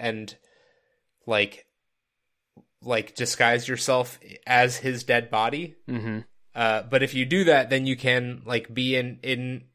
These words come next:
Speaker 1: in the casket, uh, in the area where,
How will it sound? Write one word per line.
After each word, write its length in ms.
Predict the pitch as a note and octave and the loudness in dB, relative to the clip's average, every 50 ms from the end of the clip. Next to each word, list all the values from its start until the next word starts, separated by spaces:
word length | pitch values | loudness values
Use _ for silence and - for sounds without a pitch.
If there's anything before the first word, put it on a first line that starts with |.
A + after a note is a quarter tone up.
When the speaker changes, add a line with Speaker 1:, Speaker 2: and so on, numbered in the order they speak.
| _ _ | _ _
Speaker 1:
in 200 | D3+ D#3+ E3 D#3+ | 0 0 2 2
the 100 | D#3+ D3 | 2 0
casket, 760 | D3+ - - C#3 C3+ C3+ - - - B2+ A#2+ A2+ A#2 - - _ _ _ _ _ | 0 0 -2 -2 -2 -2 -6 -6 -4 -2 -2 -2 -2 -8 -16 _ _ _ _ _
uh, 240 | B2+ B2 A#2 A2+ A2+ - | -6 -2 -2 -2 -4 -4
in 240 | - C3+ C3 C3+ C#3 | -6 -6 -4 -4 -4
the 180 | C#3 C3 B2+ - - | -4 -6 -6 -8 -2
area 500 | B2+ C3 C3 C3 C3+ C3 B2 A#2 A#2 A2+ | 2 2 4 4 4 2 2 2 2 2
where, 540 | A2 A2+ A2+ A2+ A2+ A2 A2+ A2+ A2 G#2 | 0 0 0 0 0 0 0 -2 -4 -6